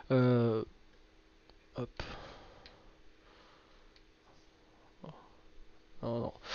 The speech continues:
Ça m'est expiré. Et là, il reste quoi ? Vingt-huit secondes seulement. Ça, c'est pas mal. Voilà, il est dessus, il est dessus. <clears throat> Putain, ça y est, il y en a qui s'est mis dessus. Juste pour m'emmerder.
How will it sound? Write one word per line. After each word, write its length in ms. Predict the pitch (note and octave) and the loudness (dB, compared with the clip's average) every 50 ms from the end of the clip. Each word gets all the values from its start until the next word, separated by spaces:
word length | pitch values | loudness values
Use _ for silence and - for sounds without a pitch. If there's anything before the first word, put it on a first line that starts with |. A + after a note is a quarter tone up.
| - - - - - - - | -2 -2 -2 -2 -4 -8 -10
Ça 160 | - - B2+ A#2+ | -6 -2 2 4
m'est 140 | A#2+ B2 | 4 4
expiré. 640 | A#2+ - - - - - B2+ A#2 B2+ C3+ D3 D3+ D3 | 4 2 0 -6 -2 2 4 8 10 12 12 12 12
Et 40 | C3+ | 12
là, 140 | B2+ C3+ C#3+ | 10 10 8
il 80 | C#3 | 8
reste 260 | C3 B2+ C#3 C3+ - - | 6 6 4 4 2 -6
quoi ? 380 | - - - C#3+ D3 D#3 D#3 - - - - - - - - | -4 4 6 6 6 6 4 0 -8 -16 -18 -18 -18 -8 0
Vingt-huit 340 | C3 C#3+ D#3+ C#3+ - D3 C#3 | 4 4 4 4 2 0 0
secondes 220 | B2+ A#2+ B2 A#2 | 2 2 2 0
seulement. 300 | A2 - A#2 A2 A2 A2 - - - - - - - - - | 0 0 0 0 0 -2 -4 -6 -8 -8 -8 -8 -10 -12 -8
Ça, 80 | - C3 | -8 -6
c'est 140 | - - A#2+ | -4 0 2
pas 140 | B2 A#2 | 2 4
mal. 300 | A2+ A#2+ B2 C3+ D3 D#3+ - - - - - - - | 6 6 6 6 6 4 0 -8 -18 -20 -16 -6 -2
Voilà, 220 | B2 A2+ G#2+ G2 | 0 0 2 2
il 160 | G#2 G#2+ G#2+ | 2 2 2
est 100 | A#2 A#2 | 0 0
dessus, 340 | - - - - - A#2 A2+ | 2 0 0 0 2 2 4
il 80 | A#2 B2+ | 6 6
est 80 | B2+ | 4
dessus. 480 | - - - - - - C#3+ D3+ E3+ - - - - - - - - - - - | 4 4 2 2 4 4 6 6 4 2 -2 -14 -20 -20 -20 -20 -20 -20 -20 -20
<clears throat> 400 | - - - - - - - - | -20 -20 -20 -20 -20 -4 8 12
Putain, 960 | - G#3 - F#3+ F#3 F#3+ F3+ D#3 C#3+ C3+ B2 A2+ G#2+ - - - - G#2 G2+ | 12 12 12 12 12 12 12 12 12 12 10 8 4 0 -6 -2 -2 -2 -2
ça 140 | - - A#2 | -2 -2 0
y 80 | A2 G#2+ | 0 2
est, 80 | G#2+ | 2
il 40 | G#2+ | 2
y 20 | |
en 100 | G#2+ A2 | 2 2
a 80 | A#2+ A#2 | 2 0
qui 100 | - - | 0 -2
s'est 100 | - C3 | -2 -2
mis 120 | A#2+ A#2 | -2 -2
dessus. 360 | A2 - - - C3 C3 C#3+ C#3+ - - - - - - - - - - - - | -2 -2 -2 0 0 0 0 -2 -6 -12 -20 -20 -20 -18 -18 -18 -20 -20 -20 -18
Juste 200 | - - - - | -12 -12 -8 0
pour 160 | - C#3 B2+ | 2 4 4
m'emmerder. 600 | B2 A#2+ A#2+ A#2+ A#2 A2+ A2+ A#2+ B2+ C3+ D#3+ E3 | 6 6 6 4 4 4 4 6 6 6 6 4